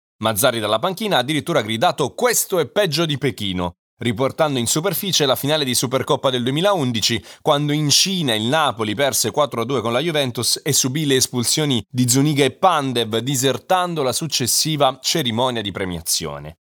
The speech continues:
L'obiettivo di questo podcast è quello di darvi un'opinione, di lasciarla poi alla vostra libera valutazione, e allora procedo,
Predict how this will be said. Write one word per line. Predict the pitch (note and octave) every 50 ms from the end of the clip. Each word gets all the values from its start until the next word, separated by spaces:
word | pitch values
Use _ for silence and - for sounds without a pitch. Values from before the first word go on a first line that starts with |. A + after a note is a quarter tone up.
| _ - A2
L'obiettivo | A2 G#2 B2 A#2+ A2+ D3+ C3+ A#2+
di | A2+ A2+
questo | B2 C3+ C3 - F3+ D3
podcast | D3+ C#3 B2 G#2+ G2+ A#2 G#2+ - - A#2
è |
quello | F#2+ B2+ B2+ A#2 G#2+
di | G#2 G2+
darvi | A2+ A2 G#2+ F#2+ G#2
un'opinione, | G#2+ G#2 G2+ F2+ - A2 G#2+ G#2 G2+ G2+ G2+ G2+ G2+ G2 G2
di | G#2+ A#2
lasciarla | G#2 F#2+ G2 - - G2 - F#2+ F#2+ F2+
poi | - A#2 A2 G#2 F#2+
alla | F#2 G2 G2 F#2+ F#2
vostra | G2+ C3 C#3+ C3+ A#2+ - - A#2+ G#2+ G2+
libera | G#2 A2+ A#2 A2 A2 G#2 G2+
valutazione, | F#2+ G2 G2 F#2+ E2+ G2+ F#2 - - - - E2+ D#2 D#2 E2 G2 - _
e | - F3
allora | A2+ F#2+ F#2 F2+ F#2 F2
procedo, | - _ _ - G#2+ G2+ F2 - - D#2+ C#2 C#2+ D2+ D#2+ -